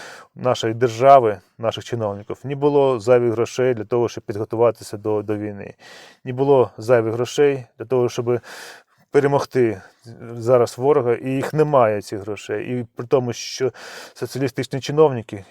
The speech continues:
клас чиновників, дуже бояться своїх громадян, вони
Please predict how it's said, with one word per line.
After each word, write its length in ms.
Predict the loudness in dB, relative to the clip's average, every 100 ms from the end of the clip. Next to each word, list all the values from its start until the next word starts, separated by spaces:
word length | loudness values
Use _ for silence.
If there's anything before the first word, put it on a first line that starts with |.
| _
клас 260 | 0 0 0
чиновників, 580 | -6 -6 -6 -10 -12 -8
дуже 280 | -4 -4
бояться 1040 | 0 2 4 2 0 -4 0 2 0 -2 -4
своїх 400 | -8 -4 0 0
громадян, 580 | 0 -2 0 2 2 0 _ _ _
вони 340 | -12 -6 -4